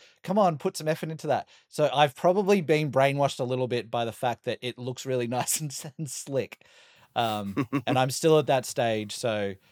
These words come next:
Speaker 1: yeah, we've just been, we've, we've seen the nice packaging. We haven't watched anything from that yet. So we'll probably, um,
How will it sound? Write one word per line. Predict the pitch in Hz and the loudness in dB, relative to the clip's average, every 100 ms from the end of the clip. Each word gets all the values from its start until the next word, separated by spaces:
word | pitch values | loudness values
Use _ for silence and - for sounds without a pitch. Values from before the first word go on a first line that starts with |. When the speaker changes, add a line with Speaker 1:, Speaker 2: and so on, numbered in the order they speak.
| _ _ _ - | _ _ _ -4
Speaker 1:
yeah, | 151 117 - | 0 0 0
we've | 127 160 170 | 0 2 4
just | 185 - | 0 0
been, | 180 156 147 | 2 0 -4
we've, | 156 160 | -8 -8
we've | 208 226 | -8 -2
seen | - 285 | 0 2
the | 269 | 6
nice | 247 226 | 8 8
packaging. | - 170 196 180 180 175 | 6 2 2 0 0 -2
We | - 147 | -6 0
haven't | 165 170 156 | 4 4 2
watched | 156 147 - | 0 0 -4
anything | 143 131 135 127 | -6 -4 -6 -6
from | 131 127 | -4 -2
that | 113 | -2
yet. | 117 113 - | -2 -4 -4
So | 123 110 98 - _ _ _ - | -2 -2 -2 -6 _ _ _ -10
we'll | 113 | -8
probably, | 101 131 117 117 110 | -4 -4 -2 -2 -2
um, | 104 98 95 92 85 | -2 -4 -6 -10 -14